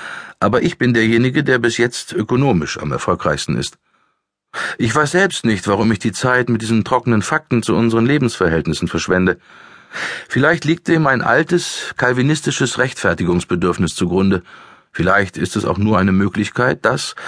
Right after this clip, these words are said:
worüber ich eigentlich sprechen will, noch ein wenig hinauszuzögern. Wir sind seit sieben Jahren verheiratet.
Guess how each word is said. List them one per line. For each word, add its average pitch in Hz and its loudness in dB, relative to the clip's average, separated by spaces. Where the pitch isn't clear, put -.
worüber 104 2
ich - -2
eigentlich - 0
sprechen 113 0
will, 117 2
noch 113 0
ein 107 0
wenig 131 0
hinauszuzögern. 78 -2
Wir 117 2
sind 151 2
seit 131 2
sieben 131 2
Jahren 107 4
verheiratet. 90 -2